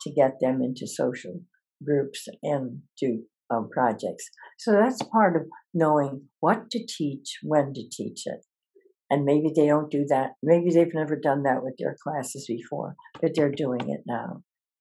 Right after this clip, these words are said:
And that's part of this whole online, online learning,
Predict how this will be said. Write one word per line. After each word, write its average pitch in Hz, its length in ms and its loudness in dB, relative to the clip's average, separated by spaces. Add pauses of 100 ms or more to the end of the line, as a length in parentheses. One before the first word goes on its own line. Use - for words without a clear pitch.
(120)
And 156 120 -2
that's 180 240 6
part 226 320 2
of 160 80 0 (340)
this 151 200 -2
whole 147 480 2 (340)
online, 151 720 2 (100)
online 143 600 0
learning, 156 560 0